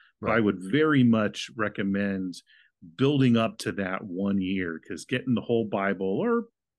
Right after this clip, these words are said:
Speaker 1: the vast majority of it every year is a very good thing.
Speaker 2: Yes, it is. It's, it's, and it's very easy. You just, "What day is it?" Boom, go there, read that.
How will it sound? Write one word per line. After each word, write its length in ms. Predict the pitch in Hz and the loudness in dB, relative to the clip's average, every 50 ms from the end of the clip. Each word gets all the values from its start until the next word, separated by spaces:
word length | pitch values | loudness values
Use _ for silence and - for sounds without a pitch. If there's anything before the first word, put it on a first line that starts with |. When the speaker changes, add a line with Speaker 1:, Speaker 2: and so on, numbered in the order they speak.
| _ _ _ _ _ - | _ _ _ _ _ -8
Speaker 1:
the 100 | - 160 | -6 -2
vast 340 | 139 165 160 151 139 - - | 0 0 0 0 0 -2 -4
majority 480 | 127 107 98 113 104 98 95 95 90 85 | -4 -4 -2 -4 -4 -2 -2 -4 -6 -8
of 80 | 82 | -8
it 100 | 90 95 - | -10 -10 -6
every 260 | 104 92 87 90 87 90 | -8 -6 -4 -4 -2 -2
year 340 | 90 92 87 87 85 82 _ _ _ _ - | -2 -2 -2 -4 -4 -6 _ _ _ _ -10
is 160 | 107 90 92 | -8 -4 -4
a 60 | 92 | -4
very 440 | 80 80 82 87 92 90 85 85 78 | -4 -4 -2 -2 0 0 0 -2 -2
good 240 | 78 80 76 65 - | -6 -8 -8 -10 -12
thing. 240 | 90 82 76 67 _ _ _ _ _ _ _ _ - | -16 -16 -16 -18 _ _ _ _ _ _ _ _ -14
Speaker 2:
Yes, 400 | 76 71 64 64 - - - _ - | -12 -12 -12 -12 -16 -20 -20 _ -14
it 120 | 80 78 | -8 -6
is. 380 | 82 78 73 71 69 71 - - _ _ _ _ _ _ _ _ - | -4 -4 -4 -6 -10 -14 -20 -20 _ _ _ _ _ _ _ _ -6
It's, 240 | 107 104 107 104 - | -4 -4 -2 -4 -4
it's, 220 | - 143 - - | -6 -6 -6 -4
and 120 | - 151 160 | -4 -4 -4
it's 140 | 147 131 | -4 -4
very 240 | 135 160 156 147 143 | -4 -4 -4 -4 -4
easy. 200 | 151 143 127 104 | -6 -6 -6 -8
You 100 | 85 95 | -10 -8
just, 260 | 95 110 101 - - | -6 -8 -8 -8 -10
"What 280 | 90 87 113 120 - 90 | -4 -2 0 0 0 0
day 200 | 113 110 107 110 | -2 0 0 0
is 160 | 113 110 104 | -2 -4 -4
it?" 160 | 123 143 - - _ _ _ _ _ _ _ _ _ _ _ _ _ _ _ _ _ _ _ _ _ _ _ _ _ _ _ | -6 -6 -8 -10 _ _ _ _ _ _ _ _ _ _ _ _ _ _ _ _ _ _ _ _ _ _ _ _ _ _ _
Boom, 340 | - 101 101 90 78 73 73 | -2 0 0 0 -2 -4 -6
go 220 | 71 87 95 95 95 | -2 0 2 2 2
there, 400 | 95 95 92 92 92 92 90 _ _ _ - | 2 2 2 0 -2 -4 -8 _ _ _ -14
read 260 | - 78 82 80 71 | -10 -8 -8 -8 -8
that. 260 | 69 69 62 53 - | -8 -10 -10 -10 -14